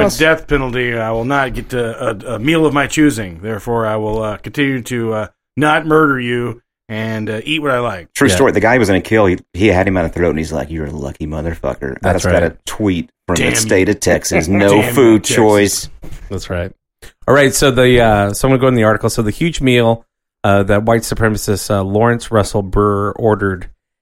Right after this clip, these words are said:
Speaker 3: and then left untouched before his execution
Speaker 1: From White Castle.
Speaker 3: in two thousand eleven has convinced Texas officials to end the state's traditional practice of giving death row inmates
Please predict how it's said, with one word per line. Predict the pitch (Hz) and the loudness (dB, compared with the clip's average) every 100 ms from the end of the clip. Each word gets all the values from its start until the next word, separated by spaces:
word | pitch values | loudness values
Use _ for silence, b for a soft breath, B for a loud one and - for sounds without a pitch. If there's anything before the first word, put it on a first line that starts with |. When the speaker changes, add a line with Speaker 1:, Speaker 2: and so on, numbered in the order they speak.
| - | -8
Speaker 3:
and | 90 | -2
then | 98 117 | 0 2
left | 110 110 - | 2 0 -2
untouched | 117 110 - 113 - - | -4 -2 0 0 -2 -8
before | - 113 | -2 0
his | 101 | 0
execution | 98 - - 113 - 107 101 101 - | -6 -8 -6 -6 -4 -4 -4 -6 -2
Speaker 1:
From | 95 | 0
White | 92 - | 2 0
Castle. | 76 - 73 | -4 -4 -4
Speaker 3:
in | 110 101 | -4 0
two | 120 | 0
thousand | 113 110 107 | 2 2 2
eleven | 104 104 101 104 | 2 2 0 -2
has | 110 110 | -2 -2
convinced | - 113 131 - | -2 0 0 0
Texas | 123 - 113 | -4 -4 -6
officials | 110 - 110 - 107 - | -8 -2 -2 0 -2 -2
to | - - | -10 -4
end | 120 113 107 | 0 2 0
the | 101 | -2
state's | 120 113 - - B _ _ - | -2 -2 -4 -14 B _ _ -4
traditional | 113 120 - 123 | 0 2 2 0
practice | - 110 107 113 107 | 2 2 2 -2 -2
of | - 101 | -6 -4
giving | 110 107 95 | -2 -2 -2
death | 107 110 | -2 0
row | 107 | -2
inmates | 95 98 101 101 - - - | -2 -2 -2 -4 -8 -12 -12